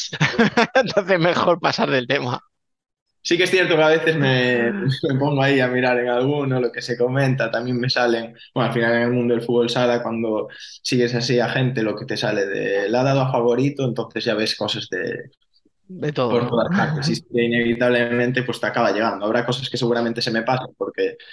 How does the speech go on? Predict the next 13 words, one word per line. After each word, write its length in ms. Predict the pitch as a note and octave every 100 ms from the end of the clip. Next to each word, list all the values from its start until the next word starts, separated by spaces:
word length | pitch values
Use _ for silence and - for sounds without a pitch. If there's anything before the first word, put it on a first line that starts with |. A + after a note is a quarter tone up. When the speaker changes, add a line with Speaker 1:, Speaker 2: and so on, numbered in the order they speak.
| - - _
Speaker 2:
yo 120 | C3+
es 80 | C3
que 200 | C3+ C3+
tampoco 340 | C3 B2+ C3 C3
es 80 |
que 100 | C3+
sea 360 | A#2 C3 A#2+ A#2
muy, 360 | B2 C3 C#3+ C#3+
muy 240 | C#3 C#3
activo 380 | B2+ B2+ C3+ C3
por 120 | C3
las 160 | B2+ B2
redes, 520 | C#3 C#3 C#3+ - -